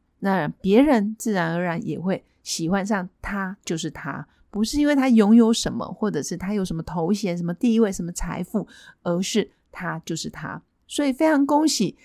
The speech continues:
假如你的命宫跟身宫在同一宫的人，你的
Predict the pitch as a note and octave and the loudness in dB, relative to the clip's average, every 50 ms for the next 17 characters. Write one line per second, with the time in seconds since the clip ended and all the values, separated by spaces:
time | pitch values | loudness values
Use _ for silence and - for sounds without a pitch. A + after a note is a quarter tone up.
0 | _ _ - - F#3 F#3 G3 F#3 F3+ F3+ E3+ F#3+ A3 C4+ D4 C4 A#3+ A3 B3+ B3+ | _ _ -4 -2 0 0 0 0 2 2 4 8 8 8 10 8 8 6 6 6
1 | A#3+ A#3 A#3+ A#3+ A#3+ - A#3+ A3+ A3+ G#3+ A3+ A3 A3 A#3 G3+ F#3 - E3+ F3 E3+ | 6 6 6 4 4 4 4 4 4 4 2 2 2 0 0 -2 -4 -6 -4 0
2 | F3+ G#3+ G#3+ A3 - A#3+ B3 B3 B3 A3 F#3 C3 E2+ - - _ _ _ _ _ | 0 0 2 2 2 4 6 6 6 4 4 2 0 -2 -6 _ _ _ _ _
3 | - E3 E3 D#3+ D3+ D3+ - F#3 D#3 - - | -8 -6 -4 -4 -2 2 2 2 2 2 -2